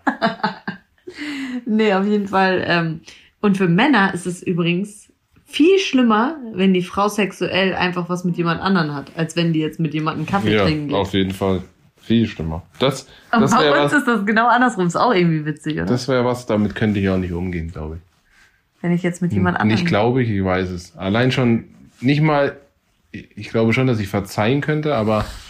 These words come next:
Speaker 2: mein Stolz wär zu groß.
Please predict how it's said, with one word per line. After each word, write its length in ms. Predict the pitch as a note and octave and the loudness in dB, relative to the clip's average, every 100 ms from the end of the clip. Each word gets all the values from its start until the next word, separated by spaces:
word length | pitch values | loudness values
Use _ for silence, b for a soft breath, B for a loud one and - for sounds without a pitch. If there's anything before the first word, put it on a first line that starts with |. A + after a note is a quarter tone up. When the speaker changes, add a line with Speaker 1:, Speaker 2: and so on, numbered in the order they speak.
| B B B G2+ | B B B -2
Speaker 2:
mein 200 | F#2+ F#2 | -2 -2
Stolz 680 | - - - G#2+ B2+ B2+ G#2 | -2 -4 0 2 2 0 -2
wär 220 | G2+ G2 | -2 -2
zu 280 | - G#2+ G2+ | -2 -4 -2
groß. 460 | G2+ F#2+ F#2 - | 0 0 0 -6